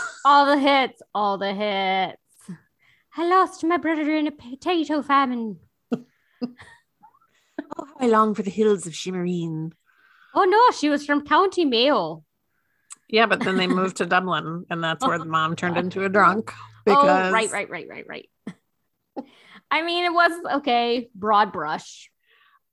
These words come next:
Speaker 1: I'm surprised she didn't have a brother show up and, like, punch people, because that usually happens too.
Speaker 2: A brother named Seamus?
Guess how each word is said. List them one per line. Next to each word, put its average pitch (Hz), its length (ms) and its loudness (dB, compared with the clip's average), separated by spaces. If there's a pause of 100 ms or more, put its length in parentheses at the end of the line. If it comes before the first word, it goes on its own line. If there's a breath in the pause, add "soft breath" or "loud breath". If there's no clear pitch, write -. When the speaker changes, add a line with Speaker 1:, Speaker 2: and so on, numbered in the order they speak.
Speaker 1:
I'm 226 120 2
surprised 277 460 4
she 339 100 6
didn't 339 160 4
have 247 180 4
a 220 60 8
brother 196 380 2
show 175 240 0
up 175 240 0
and, 180 140 -6
like, 175 260 -6
punch 185 320 -4
people, - 440 -6
because 170 340 -4
that 170 260 0
usually 170 340 -6
happens - 500 -12
too. 190 400 -8 (460)
Speaker 2:
A 208 80 -8
brother 175 420 -10
named 175 680 -14 (380)
Seamus? 190 640 -12